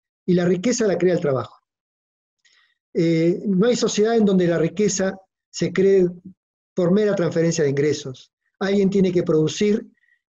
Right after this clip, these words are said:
ese ingreso. Ese ingreso en realidad es valor agregado. Y ese valor agregado hay que hacerlo. Por lo cual necesitamos sociedades que crezcan, no pobres. Co-, sociedades que no crezcan podrán distribuir mucho, pero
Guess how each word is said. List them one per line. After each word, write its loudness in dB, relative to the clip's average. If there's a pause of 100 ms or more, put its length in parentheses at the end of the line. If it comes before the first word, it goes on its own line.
(140)
ese -2
ingreso. 2
Ese 0
ingreso 2
en 0
realidad 2
es 0
valor 0
agregado. -2 (320)
Y 0
ese 0
valor 2
agregado 0
hay -2
que -4
hacerlo. -4 (480)
Por 0
lo 0
cual 0
necesitamos 0
sociedades -2
que -4
crezcan, -6 (420)
no 0
pobres. -4 (800)
Co-, -2
sociedades -4
que 0
no 0
crezcan 0
podrán 2
distribuir 2
mucho, 2
pero 0